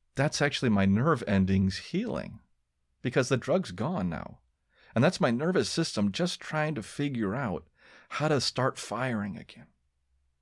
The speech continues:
Now, this isn't medically based. I know that this is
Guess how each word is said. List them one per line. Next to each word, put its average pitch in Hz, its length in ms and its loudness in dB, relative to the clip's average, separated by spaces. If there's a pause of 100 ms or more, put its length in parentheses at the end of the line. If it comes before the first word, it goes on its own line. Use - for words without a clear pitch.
(360)
Now, 135 260 0 (100)
this 156 200 -4
isn't - 280 0
medically 110 380 2
based. - 380 -6
I 117 60 0
know 104 200 0
that 117 280 0
this 113 200 -4
is 135 220 -4